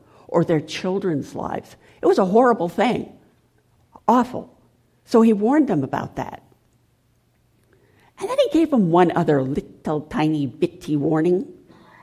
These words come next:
Yeah, there are gonna be people who are gonna try and kill you. Yeah, just no problem. It's like, wait,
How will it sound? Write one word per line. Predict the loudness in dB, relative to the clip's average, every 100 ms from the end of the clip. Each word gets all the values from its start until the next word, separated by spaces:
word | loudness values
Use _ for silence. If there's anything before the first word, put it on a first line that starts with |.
| -2
Yeah, | 0 0 0
there | 0
are | 2
gonna | 0
be | -2
people | -6 -8 -4 -2
who | 0
are |
gonna | 0 -2
try | -2 -4
and | -2
kill | -4 -4
you. | -4 -8 _ _ _ _ _ -4
Yeah, | -4 -4
just | -8 -8 2
no | 2
problem. | 6 4 4 2 -4 -8 -20 _ _ _ _ _
It's | -4 -2
like, | -6 -6 -18 -20 -20 _ 0
wait, | 0 0